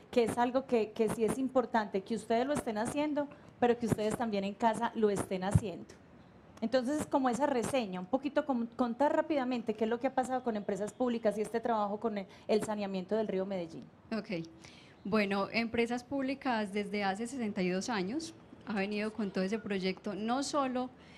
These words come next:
Speaker 2: de distribuir agua potable a todas las poblaciones y calidad de vida, sino también en el tema de saneamiento del río Medellín.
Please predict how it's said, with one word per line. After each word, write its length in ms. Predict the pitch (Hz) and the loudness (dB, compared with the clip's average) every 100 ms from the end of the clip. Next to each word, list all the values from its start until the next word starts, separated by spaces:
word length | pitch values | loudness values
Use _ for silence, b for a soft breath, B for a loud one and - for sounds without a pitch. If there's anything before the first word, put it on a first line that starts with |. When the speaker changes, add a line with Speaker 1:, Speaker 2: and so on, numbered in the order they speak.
| B - | B -2
Speaker 2:
de 160 | 220 | 2
distribuir 640 | 214 220 214 220 208 208 208 | 2 0 0 2 2 2 2
agua 260 | 214 240 | 2 2
potable 340 | 233 226 196 196 | 2 2 4 2
a 80 | |
todas 160 | 226 220 | 0 0
las 120 | 226 | 0
poblaciones 800 | - 214 185 180 226 190 196 226 | 0 0 2 2 4 4 2 -2
y 60 | 233 | 0
calidad 400 | 233 208 196 185 | 0 2 2 2
de 140 | 202 | 2
vida, 320 | 220 185 208 359 B B B B - | 2 2 2 -2 B B B B -16
sino 500 | - - 285 262 254 | -6 0 4 4 4
también 460 | 254 262 247 233 240 | 2 2 4 2 2
en 120 | 220 208 | 2 2
el 140 | 190 | 2
tema 220 | 202 190 | 2 2
de 60 | 220 | 2
saneamiento 520 | 214 190 185 175 196 | 2 2 2 2 2
del 120 | 190 | 2
río 200 | 180 175 | 2 0
Medellín. 400 | 180 175 180 277 | 2 0 0 -2